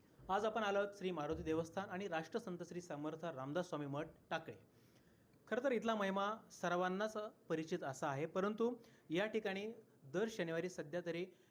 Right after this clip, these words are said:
वेगवेगळे कार्यक्रम, उपक्रम राबवले जातात आणि ते उपक्रम काय हे जाणून घेण्यासाठी, अ, आपल्यासोबत जिकर मॅडम,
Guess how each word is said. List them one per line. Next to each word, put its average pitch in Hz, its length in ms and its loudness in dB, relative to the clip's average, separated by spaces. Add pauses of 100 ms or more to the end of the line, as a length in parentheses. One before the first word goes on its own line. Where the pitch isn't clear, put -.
(120)
वेगवेगळे 185 500 2
कार्यक्रम, 170 480 -2
उपक्रम 165 500 -2
राबवले 147 320 0
जातात 151 300 -2 (320)
आणि 160 140 -4
ते 196 100 -2
उपक्रम 165 420 -2
काय 147 240 -2 (300)
हे 180 60 -4
जाणून 156 260 0
घेण्यासाठी, 185 420 -2 (600)
अ, 156 60 -6 (340)
आपल्यासोबत 185 460 0 (300)
जिकर 165 180 2
मॅडम, 175 300 4